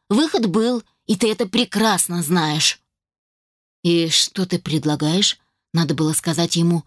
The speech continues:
что ты его жена? И глава несколько лет тренирует тебя втайне от всех,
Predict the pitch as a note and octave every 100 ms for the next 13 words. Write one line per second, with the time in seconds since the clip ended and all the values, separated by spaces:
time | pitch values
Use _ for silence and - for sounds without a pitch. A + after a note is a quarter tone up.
0 | _ - - F3+ F3+ F#3 F3 D#3 E3+ A3
1 | F#4 _ _ _ _ _ _ _ F3+ F3+
2 | F#3 E3 E3 F3 F3 E3 E3 E3+ - D#3
3 | D3 D#3 F#3+ - - - F#3+ F#3 E3 F3+
4 | - D#3+ D#3+ - E3 D#3+ D3+ D3+ - F#3+
5 | B3+